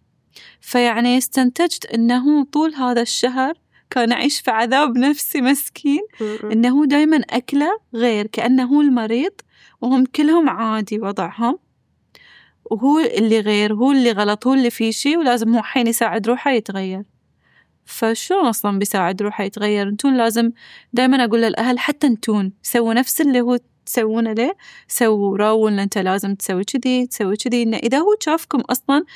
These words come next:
Speaker 1: بدون ما تقولون له لازم ومو لازم، هو تلقائيًا بيسوي. وف-، يعني،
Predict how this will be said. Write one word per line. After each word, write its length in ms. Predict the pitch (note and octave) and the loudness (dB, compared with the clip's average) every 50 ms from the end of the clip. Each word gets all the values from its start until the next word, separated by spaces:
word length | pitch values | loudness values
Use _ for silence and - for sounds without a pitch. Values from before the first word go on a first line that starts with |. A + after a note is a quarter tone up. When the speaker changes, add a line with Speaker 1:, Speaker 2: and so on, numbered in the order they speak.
| - - _ | -20 -8 _
Speaker 1:
بدون 280 | A3 A#3+ C#4 E4 E4+ D#4+ | 0 0 2 2 2 2
ما 100 | C4+ B3+ | 2 2
تقولون 280 | A3+ G#3+ A#3+ A#3+ A#3+ A#3+ | 2 2 2 2 4 4
له 120 | A3+ A3+ | 2 2
لازم 420 | A3 A3 A3 B3 A3 A#3 A#3+ A3+ | 2 2 2 2 2 2 2 2
ومو 240 | A3 G#3+ G#3 G#3+ A3 | 2 0 0 0 2
لازم، 340 | A3+ A#3 B3 C#4 C4+ C#4 B3+ | 2 2 2 4 4 4 4
هو 140 | A#3+ C4 C#4 | 4 2 2
تلقائيًا 640 | C4+ - A3+ G#3+ - - G#3 - - G#3+ A#3 B3+ | 2 0 -2 -2 -2 -2 -4 -2 0 0 2 2
بيسوي. 600 | A#3+ A3 G3 G3+ - - G3+ G3 G3 F#3 F#3+ G3 - _ _ _ _ - - - - - - - - - _ _ _ - - _ - | 2 0 0 -2 -4 -4 -4 -4 -4 -6 -6 -8 -10 _ _ _ _ -20 -20 -20 -20 -20 -20 -20 -20 -20 _ _ _ -20 -16 _ 0
وف-، 520 | A3+ A3+ A#3+ A#3+ A#3+ A#3+ A#3+ A3+ - - _ _ _ _ _ - | 2 2 4 4 4 2 0 -2 -6 -14 _ _ _ _ _ -2
يعني، 400 | G#3+ G#3 G3 A3 A#3+ A#3+ A#3 | -2 0 2 2 2 2 0